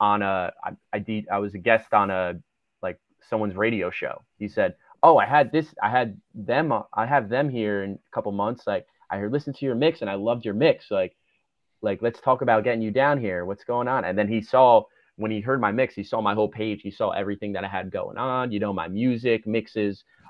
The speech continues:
Um, so I think it's important to have everything going on, um, just a little bit of everything for sure.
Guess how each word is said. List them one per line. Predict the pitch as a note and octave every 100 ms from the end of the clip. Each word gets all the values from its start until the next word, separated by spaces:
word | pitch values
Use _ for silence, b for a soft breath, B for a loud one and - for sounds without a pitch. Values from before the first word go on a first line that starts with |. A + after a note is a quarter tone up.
| -
Um, | G2+ G2 F2 F2
so | - A#2
I | A2
think | E3 E3
it's | C#3
important | A#2 C#3 C3 A2+
to |
have | G#2+ G#2 -
everything | A2+ A2 G#2+ A2
going | G2+ G#2 G2
on, | G2 F#2 F2+ F2 B B - _
um, | F2+ F2 E2 E2+ D#2 _ _ _ _ _ -
just | G#2 A2+
a | A2+
little | G#2+ A2+
bit | F#2+
of | G#2
everything | G2 F#2 F2+ E2+ F2+
for | F2+
sure. | - F#2+ E2